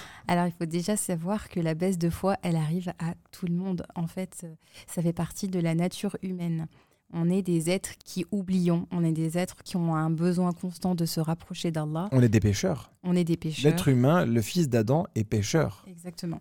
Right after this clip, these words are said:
Speaker 2: Et c'est pour ça que, qu'Allah, il nous demande de nous repentir parce que nous sommes pécheurs.
Speaker 1: Exactement. Ensuite, concernant nos enfants, évidemment, c'est pareil, hein, en fait. Euh, euh,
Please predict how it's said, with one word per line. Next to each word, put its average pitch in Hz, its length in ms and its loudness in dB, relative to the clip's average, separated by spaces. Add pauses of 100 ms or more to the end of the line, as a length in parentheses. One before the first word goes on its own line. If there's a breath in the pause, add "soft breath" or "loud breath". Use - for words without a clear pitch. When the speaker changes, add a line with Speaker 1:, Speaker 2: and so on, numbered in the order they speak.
(100)
Speaker 2:
Et 110 80 -4
c'est 117 120 0
pour 98 140 0
ça 151 160 4
que, 113 280 2
qu'Allah, 117 300 0
il 107 180 2
nous 104 280 2
demande 127 380 2
de 120 60 2
nous 107 120 4
repentir 101 480 2
parce 110 160 -2
que 220 220 0 (400 soft breath)
nous 117 160 0
sommes 202 200 4
pécheurs. 101 400 -2 (140)
Speaker 1:
Exactement. 175 500 -8 (460 loud breath)
Ensuite, 190 320 0
concernant 170 480 0
nos 170 220 0
enfants, 165 320 -4
évidemment, 160 560 -4
c'est - 160 -6
pareil, 185 400 -2
hein, 208 60 0
en 180 60 -2
fait. 160 320 -8
Euh, 160 120 -4 (440 loud breath)
euh, 165 240 0